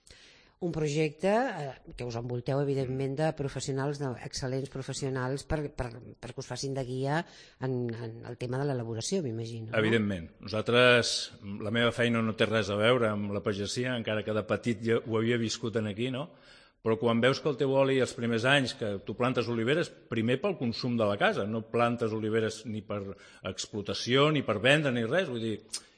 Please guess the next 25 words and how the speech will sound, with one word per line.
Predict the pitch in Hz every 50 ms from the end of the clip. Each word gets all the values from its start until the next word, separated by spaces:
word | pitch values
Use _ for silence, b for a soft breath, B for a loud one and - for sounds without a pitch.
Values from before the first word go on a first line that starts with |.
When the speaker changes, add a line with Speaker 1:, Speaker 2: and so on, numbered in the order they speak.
| B B
Speaker 2:
però, | - 110 113 117 - - -
i | 131
partint | - 123 113 113 143 165 160
dels | 139 135 -
camps | - 143 123 113 101 101
nets. | 147 190 190 - - - - - - -
El, | 98 101 - 104 104 -
el | 127 -
projecte | 123 127 120 143 - - - 196 175
inicial | 165 156 143 120 - 131 123 180 180
és | 135 127
aquest, | 113 - 80 78 - 113 139
no? | 180 - b b b b b b b b b b b
I | - 135 147 151 151 151
tornar-li | 143 123 131 135 131 143 156
una | 151 139 131
mica | 139 139 135 - 165 131
a | 110 -
casa | 127 131 135 123 151
el | 175 180 156
que | - 123 117
havien | 123 127 123 120 -
fet | - 127 120 - 123
abans, | 113 117 110 101 87 80 - 98
no? | 120 143